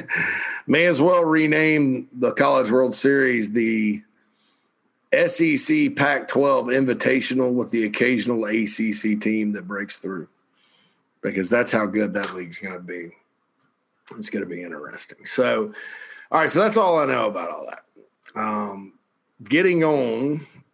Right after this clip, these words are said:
to other stuff, and this is probably, you know, this is probably something I should have mentioned at the outset. You know, Bobby Bowden, and I, and I, I hate that this Texas-Oklahoma stuff broke yesterday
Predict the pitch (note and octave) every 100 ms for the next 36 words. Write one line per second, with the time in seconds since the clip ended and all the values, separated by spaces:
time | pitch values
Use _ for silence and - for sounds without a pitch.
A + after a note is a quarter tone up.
0 | _ - C3+ A#2 A2 F#2+ - F#2 G2 D3+
1 | F3+ C#4 - B3+ - F#3+ E3+ E3 C#3 D3+
2 | D3+ C#3+ C#3 C3 B2+ B2 B2 _ _ _
3 | _ _ _ _ _ _ _ _ _ _
4 | _ _ _ - C3+ D3+ - A3 C3 -
5 | C3+ A#2+ - C3+ G2+ A#2 G#2 G#2 F#2 G2+
6 | F#2+ F#2 - - F#2 - A2+ G#2 G2 C3+
7 | D#3 C3 B2 B2 D3 C#3 C#3 C#3+ D#3 G3
8 | D3+ C#3 A2+ A2 F3+ F3+ A2+ B2+ A#2+ G#2
9 | - - - - _ _ C3 - D#3+ C#3
10 | C3 C3+ B2+ A2+ A2+ B2+ A#2+ - A#2+ F#2
11 | G2+ B2+ E3 - B2+ A2 G#2+ G#2 G#2+ G#2+
12 | G#2+ G#2 G2